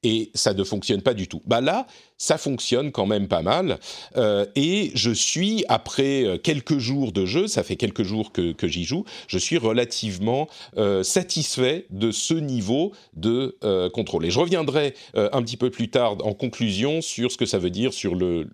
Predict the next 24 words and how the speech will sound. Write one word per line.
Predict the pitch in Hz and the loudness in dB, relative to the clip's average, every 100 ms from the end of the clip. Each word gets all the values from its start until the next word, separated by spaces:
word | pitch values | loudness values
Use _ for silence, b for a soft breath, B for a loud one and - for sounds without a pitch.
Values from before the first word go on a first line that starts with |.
| 82 | -12
long | 87 107 143 | -4 0 0
terme | 117 139 127 101 | 2 2 2 0
et | 90 | 0
est-ce | 113 110 | 0 0
que | 123 | 0
j'ai | 104 | 2
envie | 98 90 90 | 0 0 -4
jouer, | 104 139 | -2 -4
d'y | 107 98 | -2 -2
jouer. | 117 190 | 0 0
Mais | 117 - B B B B - | 0 -2 B B B B -4
factuellement, | 180 175 - 151 135 175 220 | 0 0 2 2 2 0 2
je | 139 | 0
peux | 123 | 2
pas | 117 117 | 0 0
dire | 160 | 0
que | - | 0
j'arrive | 104 98 95 | 0 -2 0
pas | 131 | 0
à | |
contrôler | 104 117 - 98 90 | 2 -4 0 0 0
le, | 87 78 76 | 0 -4 -6
le | - 92 | -4 -2
personnage. | 101 90 90 120 165 | 0 0 2 2 2